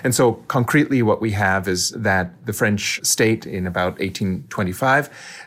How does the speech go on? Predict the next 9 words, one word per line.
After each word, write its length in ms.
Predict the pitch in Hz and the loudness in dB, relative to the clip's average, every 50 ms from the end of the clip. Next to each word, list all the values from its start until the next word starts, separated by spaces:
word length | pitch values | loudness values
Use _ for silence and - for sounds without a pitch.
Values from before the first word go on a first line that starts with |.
| _ _ - | _ _ -2
demands 580 | 120 113 110 110 113 123 127 135 135 123 - - | 0 2 4 4 4 4 4 4 2 2 0 0
this 380 | 120 110 104 - - - - 120 | 0 0 0 0 0 -2 -2 -2
reparations 600 | 117 117 113 - 120 107 104 104 - - 107 - | -2 -2 0 2 2 2 2 2 0 -2 -2 -2
payment, 500 | - - 101 95 90 92 110 123 - - | -2 -4 -2 -2 0 0 -2 -4 -6 -6
what 120 | - - - | -6 -6 -4
was 120 | 98 - | -4 -6
called 280 | - - 107 95 92 90 | -6 -4 -4 -4 -2 -2
the 180 | 101 98 - | -2 -4 -2
indemnity, 720 | 101 104 90 101 98 95 95 95 98 - - 98 98 107 - | -2 -2 0 0 0 0 0 -2 -2 -4 -4 -4 -4 -6 -8